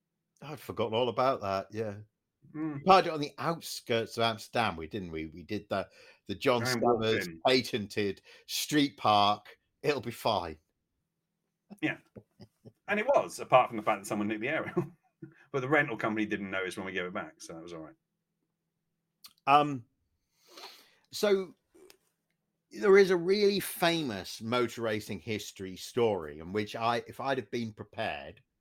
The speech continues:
Speaker 1: I'd have read up on it so I could give you the full song and dance.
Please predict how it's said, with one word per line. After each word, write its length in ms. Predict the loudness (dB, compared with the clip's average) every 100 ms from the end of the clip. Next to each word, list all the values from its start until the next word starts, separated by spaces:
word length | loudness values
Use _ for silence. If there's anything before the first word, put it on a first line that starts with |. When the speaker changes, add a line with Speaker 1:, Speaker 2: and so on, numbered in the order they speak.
| _ _ _ _ _
Speaker 1:
I'd 180 | -2 -2
have 140 | -2 -8 -10
read 260 | 0 0 2
up 300 | -2 -4 _ _ _ -4
on 220 | -2 -2
it 200 | -6 -16 _ _ _ _ _
so 180 | -4 -2
I 200 | -2 -4
could 320 | -6 -8 -4
give 260 | -4 -4
you 380 | -6 -6 -6 -8
the 120 | -10
full 520 | -14 -6 -2 -2 -4 -8
song 340 | -8 -6 -6
and 140 | -8
dance. 580 | -2 -2 -2 -10 _ -20